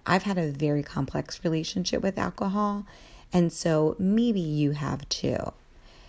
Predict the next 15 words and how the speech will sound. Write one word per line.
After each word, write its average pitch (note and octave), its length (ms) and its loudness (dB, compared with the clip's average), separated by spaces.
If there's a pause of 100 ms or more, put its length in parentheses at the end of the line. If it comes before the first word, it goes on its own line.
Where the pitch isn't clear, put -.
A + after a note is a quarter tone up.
(220)
I G#3+ 520 2 (300)
didn't E3+ 280 2
grow E3+ 200 2
up A#3 160 2
in E3+ 80 2
a D#3 60 2
household D3 640 -2
where C#3 560 0 (720)
alcohol C#3+ 460 0
was C#3+ 180 -4
present. D3+ 560 -2
I C3+ 60 -4
was C#3+ 160 -4
very C#3+ 340 0
lucky C#3+ 680 -4